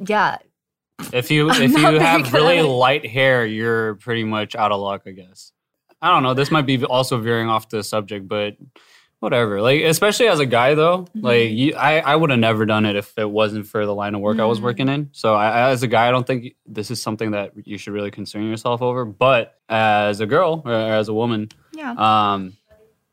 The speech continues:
Speaker 2: I think it's worth it.
Speaker 1: Yeah.
Speaker 2: Right? If, if, if it's concerning, I think it was really effective for me. <laughs> So,
Speaker 1: Yeah.
Speaker 2: yeah.
Speaker 1: I
Speaker 2: But,
Speaker 1: didn't
Speaker 2: I mean,
Speaker 1: even
Speaker 2: I di-,
Speaker 1: know.
Speaker 2: I didn't think about the whole pigment thing, the darker pigment. So, I
Speaker 1: Yeah.
Speaker 2: mean, I guess it,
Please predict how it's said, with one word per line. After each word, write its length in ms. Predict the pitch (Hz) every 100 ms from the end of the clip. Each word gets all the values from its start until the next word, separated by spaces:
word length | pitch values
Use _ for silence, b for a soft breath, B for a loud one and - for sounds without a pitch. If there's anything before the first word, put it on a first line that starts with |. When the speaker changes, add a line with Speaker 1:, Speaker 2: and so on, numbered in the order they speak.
| _ _
Speaker 2:
I 160 | 117 175
think 220 | 180 156
it's 140 | 147
worth 260 | 123 123 123
it. 220 | 156 - _ -
Speaker 1:
Yeah. 340 | 220 226 220 131
Speaker 2:
Right? 300 | 135 151 151
If, 180 | 139 131
if, 240 | 151 117 - _
if 220 | 127 117
it's 200 | 123 -
concerning, 460 | - 131 117 120 127
I 100 | 117
think 240 | 123 127 120
it 40 |
was 260 | 113 113 101
really 440 | 104 127 131 120
effective 420 | 107 123 117 117
for 100 | 135 131
me. 520 | 202 170 262 233 285
<laughs> 0 |
So, 280 | 214 233 247
Speaker 1:
Yeah. 600 | 254 254 233 226 247 B B -
Speaker 2:
yeah. 340 | 120 110 104 - -
Speaker 1:
I 100 | 247
Speaker 2:
But, 80 | 123
Speaker 1:
didn't 80 | 123
Speaker 2:
I 40 | 156
mean, 80 | -
Speaker 1:
even 40 | 143
Speaker 2:
I 120 | -
di-, 60 | 254
Speaker 1:
know. 200 | 226 196
Speaker 2:
I 100 | 139
didn't 240 | 151 165 160
think 160 | 143
about 240 | 147 123 117
the 80 | 113
whole 160 | 120
pigment 420 | - 131 117 104
thing, 280 | 107 101 101
the 100 | 107
darker 340 | 101 110 110 110
pigment. 400 | 113 104 101 98
So, 240 | 117 107
I 80 | 107
Speaker 1:
Yeah. 60 | 113
Speaker 2:
mean, 100 | 110
I 100 | 107
guess 220 | 110 113
it, 160 | 104